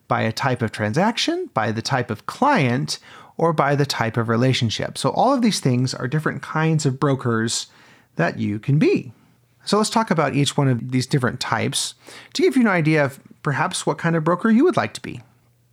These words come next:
The first is property type. Since there are many different kinds of properties, s-,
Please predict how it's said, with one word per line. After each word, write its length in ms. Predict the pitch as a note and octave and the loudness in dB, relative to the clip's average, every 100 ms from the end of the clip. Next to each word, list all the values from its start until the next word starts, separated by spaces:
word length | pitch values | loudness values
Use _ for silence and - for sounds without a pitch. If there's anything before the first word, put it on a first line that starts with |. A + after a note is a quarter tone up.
| _ - | _ -4
The 100 | D3+ | 0
first 220 | A3 A3 | 2 2
is 100 | F#3+ | 0
property 480 | - D3 C3 A#2+ A2 | 0 0 2 0 0
type. 420 | - - - - - - _ | -4 -8 -10 -20 -20 -20 _
Since 140 | - E3+ | -2 0
there 140 | F#3+ | 2
are 80 | D3 | 2
many 240 | E3 A#3+ | 2 4
different 260 | A#3 F3 D3 | 2 2 -2
kinds 480 | - F3+ F#3 F#3+ E3 | -2 0 2 2 0
of 100 | D3+ | 0
properties, 680 | D3 A#2 A2 G2+ A#2 C3 - - - - | 0 -2 -2 -2 -2 -2 -8 -18 -20 -20
s-, 120 | - | -18